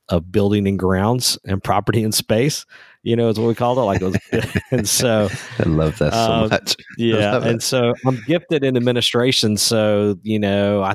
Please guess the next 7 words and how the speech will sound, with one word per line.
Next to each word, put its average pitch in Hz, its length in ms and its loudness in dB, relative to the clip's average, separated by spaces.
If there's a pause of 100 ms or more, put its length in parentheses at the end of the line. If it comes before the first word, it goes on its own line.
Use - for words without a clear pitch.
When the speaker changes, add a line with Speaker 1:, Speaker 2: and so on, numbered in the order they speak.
Speaker 1:
think 113 240 -4
it 101 80 -6
was 107 180 -2
like - 200 -2
a 101 80 -6
natural 95 880 0 (1500)
opportunity, 107 1120 0